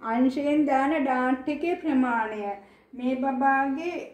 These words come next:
මේ බබා මහත බබෙක්. ඒක නිසා අපිට අඟල් එකහමාරක විතර ඩාට් එකෙන් මේ අංශයෙන් ඩාට් එක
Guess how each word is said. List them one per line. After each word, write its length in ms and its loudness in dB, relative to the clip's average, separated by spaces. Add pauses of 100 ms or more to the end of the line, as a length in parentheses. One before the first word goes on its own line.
(100)
මේ 180 -8
බබා 260 -2
මහත 480 0
බබෙක්. 460 -2
ඒක 180 -2
නිසා 420 -2
අපිට 300 -2
අඟල් 340 0
එකහමාරක 840 -2
විතර 280 -4
ඩාට් 460 0
එකෙන් 280 -2 (280)
මේ 240 4
අංශයෙන් 520 2 (380)
ඩාට් 440 2
එක 140 -2